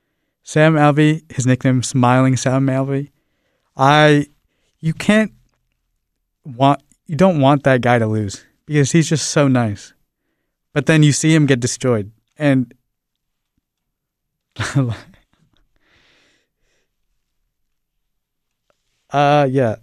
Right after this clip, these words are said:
Smiling Sam Alvey. You don't wanna see him lose. He just, I don't know. He's a sweetheart. But he's not U F C caliber, honestly. In his last fight, he got destroyed.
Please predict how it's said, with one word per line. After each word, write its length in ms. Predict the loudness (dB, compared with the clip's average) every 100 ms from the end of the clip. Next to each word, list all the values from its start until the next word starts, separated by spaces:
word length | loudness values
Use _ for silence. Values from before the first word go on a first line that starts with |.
| _ _ _ _ _ _ -10
Smiling 420 | 0 2 4 2
Sam 260 | 0 -2 0
Alvey. 400 | -2 -2 -6 -4
You 60 |
don't 180 | -2 2
wanna 200 | 2 2
see 160 | 0 0
him 140 | 2
lose. 340 | 2 0 -4
He 240 | -12 -4 -2
just, 340 | -2 -4 -6 _ _ _ _ _ _ _ _ _
I 120 | -2
don't 120 | 0 0
know. 180 | -2 -6 _
He's 120 | -4 -4
a 40 |
sweetheart. 500 | -2 -2 0 0 -2 _ _ _ _ _ _ _ _ _ _ _
But 280 | -2 -2 -2 _ _ _ _ _ _ _ _ _ _ _ _
he's 240 | -2 0
not 220 | 2 0
U 200 | 0 0
F 60 | -2
C 140 | -4
caliber, 500 | -4 -2 -2 -2 -6 -8 _ _ _ _
honestly. 480 | -6 -4 -6 -10 -14 -16 _ _ _ _ _ _ _ _ _ _ _ -10
In 80 | -2
his 140 | 0
last 260 | 2 0 0
fight, 200 | -2 0
he 60 | 0
got 120 | -2
destroyed. 680 | -2 -4 -2 0 0 -4